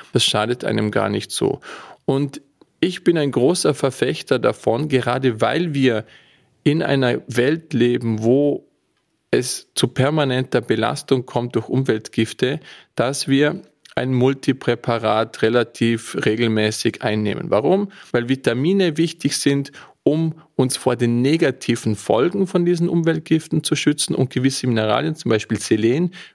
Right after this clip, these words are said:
wichtig sind, um diese zu binden und dann wieder auszuscheiden. Die Leute sagen immer, „Ja, ich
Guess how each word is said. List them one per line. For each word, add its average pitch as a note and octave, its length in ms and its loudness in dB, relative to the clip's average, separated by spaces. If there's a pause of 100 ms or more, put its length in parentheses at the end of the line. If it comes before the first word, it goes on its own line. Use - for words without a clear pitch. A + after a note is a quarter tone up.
wichtig D#3 360 0
sind, D3 260 0
um B2+ 160 0
diese C3 320 0
zu - 180 0
binden E3 420 0
und C#3+ 180 0
dann C3+ 160 0
wieder C#3+ 300 -2
auszuscheiden. - 800 -2 (640)
Die - 40 2
Leute C#3+ 220 0
sagen C#3 200 0
immer, C3 200 2
„Ja, A2 140 0
ich G#2 100 -8